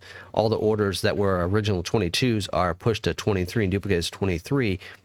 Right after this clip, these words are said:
they'll date 'em that day, which will probably be a week before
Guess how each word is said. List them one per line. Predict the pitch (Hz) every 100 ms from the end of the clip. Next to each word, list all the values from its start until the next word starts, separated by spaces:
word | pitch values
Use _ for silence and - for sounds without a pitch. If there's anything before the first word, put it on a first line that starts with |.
| -
they'll | 98
date | 85 110 107
'em | 95 87 85 -
that | 95 -
day, | 127 131 95
which | 92
will | 98
probably | - 95 90 92 82
be | 92
a | 82
week | 80 101 101
before | 76 - 113 104 98